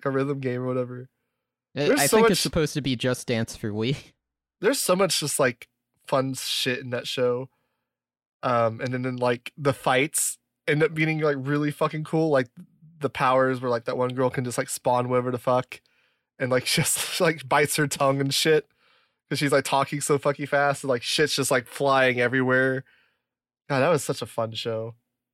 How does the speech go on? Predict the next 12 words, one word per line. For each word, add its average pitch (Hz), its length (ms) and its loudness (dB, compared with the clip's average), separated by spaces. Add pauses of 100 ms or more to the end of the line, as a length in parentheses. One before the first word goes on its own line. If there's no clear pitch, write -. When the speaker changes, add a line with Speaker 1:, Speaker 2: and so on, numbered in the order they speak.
Speaker 2:
Yeah, 147 340 -2
it's, - 280 -6
it's - 200 -4
interesting 208 480 0
'cause 143 120 -4
I 165 100 2
watched 196 400 -4
the 135 140 -2
old 147 260 -2
one 113 220 -2
first. 123 640 -4
Um, 104 340 -6